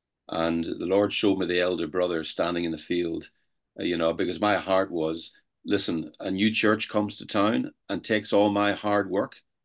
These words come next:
and does nothing for it. Uh, how does this work?" I thought that I was being told that if I did all these things, then God would bless me.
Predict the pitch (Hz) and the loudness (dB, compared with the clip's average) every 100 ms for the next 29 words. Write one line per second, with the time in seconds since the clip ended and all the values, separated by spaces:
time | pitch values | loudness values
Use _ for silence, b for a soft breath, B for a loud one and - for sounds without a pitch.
0 | - 90 98 87 104 110 107 - 101 123 | -10 0 0 2 0 0 -2 0 0 0
1 | 127 - - - - - - - _ _ | -4 -12 -12 -14 -18 -20 -16 -16 _ _
2 | - 151 139 139 131 101 90 73 139 147 | 2 4 4 4 2 2 2 4 4 4
3 | - 156 135 - - b b b b _ | 0 2 0 -2 -12 b b b b _
4 | 107 113 120 113 113 101 98 110 107 101 | 2 4 6 4 4 0 2 2 2 2
5 | 107 107 101 143 147 127 117 117 107 - | 2 0 2 2 4 2 0 -2 -4 -6
6 | 131 107 80 85 95 - b b - 85 | -4 -2 -2 -4 -6 -10 b b -18 0
7 | 113 117 110 101 104 101 101 90 101 82 | 4 4 4 2 4 4 4 2 -2 0
8 | 92 107 - - 69 | 0 0 -2 -6 -8